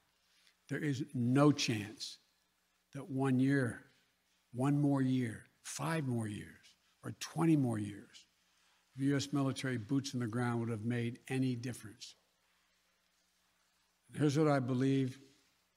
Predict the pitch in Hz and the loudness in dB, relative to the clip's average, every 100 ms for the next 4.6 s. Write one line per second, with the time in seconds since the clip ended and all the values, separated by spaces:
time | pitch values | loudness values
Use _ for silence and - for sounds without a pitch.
0 | _ - 120 120 - - 139 113 - - | _ -4 -2 -2 -4 -2 0 -2 -6 -18
1 | _ _ _ _ _ _ _ _ _ _ | _ _ _ _ _ _ _ _ _ _
2 | _ _ _ - 135 123 110 131 151 170 | _ _ _ -6 -2 -2 0 2 4 6
3 | 180 160 147 147 151 143 127 139 139 143 | 4 2 2 2 4 4 2 0 0 -2
4 | 123 - 127 123 - | 0 0 0 -2 -12